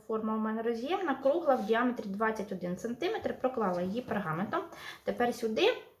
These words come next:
викладаю половину тіста. Тісто я розрівняла, тепер сюди викладаю всю начинку. Теж їх рівномірно розподіляю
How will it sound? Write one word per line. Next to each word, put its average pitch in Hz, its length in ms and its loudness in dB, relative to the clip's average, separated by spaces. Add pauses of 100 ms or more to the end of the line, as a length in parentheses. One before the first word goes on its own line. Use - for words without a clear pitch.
(160)
викладаю 220 640 4 (440)
половину 269 440 4
тіста. - 420 -6 (1200)
Тісто 254 280 -2
я 196 380 2
розрівняла, 208 800 2
тепер 190 300 -4
сюди 240 480 -2
викладаю 226 800 0
всю - 400 -2
начинку. 196 800 -2 (500)
Теж 277 300 4
їх 220 180 0
рівномірно 247 580 4
розподіляю 262 640 4